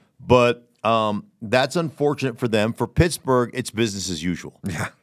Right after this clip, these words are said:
Speaker 1: Right? I mean, we're
Speaker 2: That's
Speaker 1: just gonna play defense.
Speaker 2: Yeah.
Speaker 1: T-, T J Watt's gonna, you know, gonna lead our football team. They're really running the ball well. They've got a great balance between,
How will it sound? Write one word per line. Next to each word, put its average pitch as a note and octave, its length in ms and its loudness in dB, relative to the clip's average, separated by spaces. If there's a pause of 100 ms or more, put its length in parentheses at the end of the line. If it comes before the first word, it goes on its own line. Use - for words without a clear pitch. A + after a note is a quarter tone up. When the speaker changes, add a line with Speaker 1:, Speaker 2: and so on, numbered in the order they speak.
Speaker 1:
Right? A2 200 4
I A2+ 60 4
mean, A2+ 160 0
we're A#2 80 0
Speaker 2:
That's D3 100 0
Speaker 1:
just D3 140 -4
gonna D3+ 140 2
play C#3 240 2
defense. B2 520 -2
Speaker 2:
Yeah. A#2 80 -4
Speaker 1:
T-, C3 160 0
T C3+ 220 -6
J B2+ 180 0
Watt's A#2+ 340 0
gonna, A#2+ 380 0
you B2+ 120 -2
know, A2+ 120 0
gonna A2+ 220 -2
lead A2 260 -2
our A#2 140 2
football A2 420 -2
team. G#2 300 0 (320)
They're A2 140 4
really E3 340 0
running C#3 280 2
the C3 60 0
ball A2+ 400 2
well. G#2+ 180 2
They've G2+ 120 -2
got G2 160 0
a F2+ 40 -4
great G#2+ 460 -2
balance G#2 400 -2
between, G2+ 580 -2